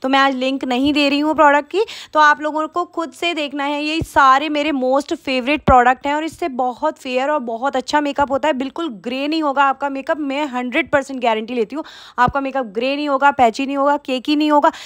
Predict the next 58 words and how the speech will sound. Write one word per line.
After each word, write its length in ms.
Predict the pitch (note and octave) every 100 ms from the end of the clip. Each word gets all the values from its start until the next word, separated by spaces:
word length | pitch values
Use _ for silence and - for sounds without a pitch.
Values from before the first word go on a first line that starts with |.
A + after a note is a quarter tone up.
| - C4
लेकिन 340 | D#4+ F4 F4+
आपने 360 | D#4 C#4+ D4+ D#4
टेक्निक 400 | D4 B3+ C4+ C4+
मेरे 280 | C#4+ B3+ B3+
जैसे 260 | A#3 B3
ही 60 | D4
यूज़ 200 | D4+ C#4+
करनी 300 | D4 C#4+ D4
है, 60 | D4
अच्छे 280 | B3 -
से 140 | A#3+ B3+
ब्लेंडिंग 420 | A3 G#3+ A#3+ C#4+
करनी 300 | D4 C#4+ D4
है 60 | D4+
और 80 | C#4
बहुत 440 | B3 B3 A#3 D4
अच्छे 260 | C#4+ C4 C4
से 120 | C4
मेकअप 360 | C#4 A#3+ C4 B3+
करना 220 | A#3 A#3
है, 80 | C#4+
जैसे 300 | C4+ B3 C4+
कि 120 | B3+
मैं 140 | D4 C4
आपको 280 | A#3 G#3+ C4
इसमें 240 | - C#4+ A3
गाइड 240 | F#3+ G3
करने 220 | A#3 A#3+
वाली 180 | B3 B3+
हूँ। 60 | D4 - - -
वीडियो 200 | D#4+ F4
को 80 | F4+
बिल्कुल 240 | F4 F4
भी 140 | F4+ F4
स्किप 320 | - D#4 D4
मत 160 | D#4+
करना, 280 | D#4+ D4+ D#4+
क्योंकि 240 | D#4+ D#4 D#4+
वीडियो 320 | B3+ C4 D#4
को 100 | D#4+
अगर 200 | D4+ D4+
आप 180 | D4 C4+
स्किप 300 | - D4 C#4+
करते 240 | C4 C4+
हो 100 | C#4
ना, 100 | D4
then 180 | C#4 C4+
आप 200 | C4 C4
मेकअप 280 | A#3 C4+ -
कभी 220 | G#3+ A3+
नहीं 120 | C4+
कर 140 | C#4+ C#4
पाओगे, 320 | C4+ C4 D4+
ग्रे 340 | A3+ E3+ C#4+
हो 80 | D#4+
जाएगा 300 | A3+ G#3+ G3+
आपका 200 | G#3+ A3
मेकअप। 240 | G3+ F#3